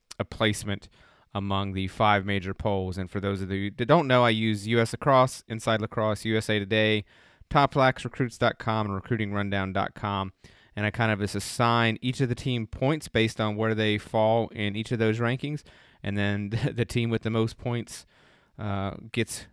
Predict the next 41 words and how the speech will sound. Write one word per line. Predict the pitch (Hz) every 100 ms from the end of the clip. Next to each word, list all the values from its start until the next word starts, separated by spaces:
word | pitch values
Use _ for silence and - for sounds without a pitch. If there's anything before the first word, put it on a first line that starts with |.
| _
gets | - 113
the | 110
higher | 127 131 127
ranking. | 135 156 90 87 -
It's | 104 -
pretty | - 110
simple. | - 117 98 - _ _ _ _ _ - -
So | 127 117 113 110 -
this | 127 185 -
week, | 135 127 - - -
I | 120
thought | 165 175
it |
was | 165 -
pretty | 165 139
interesting | 127 - 101
'cause | 98 110 98 - - - - -
I | 127
knew | 160
there | 190
would | 175
be | 160
a | 147
new | 147
number | 143 135
one | 123 123
because | 117 110 123 110 107
McDonough | 110 104 120 113 107 104 101 _ _ _ _
out | 113 107
of | 104
Maryland | 107 107 101 98 98 -
lost. | - 107 95 95 101 - - - -
They | 104 104 104 101
had, | 107 101 104 98 -
um, | 101 98 95 95 _ - -
taken | 135 123
a | 120
defeat | 117 - 123 117 - _ _ _ -
to | - 110 107
Culver | - 165 165
Academy, | 165 175 156 151 151 147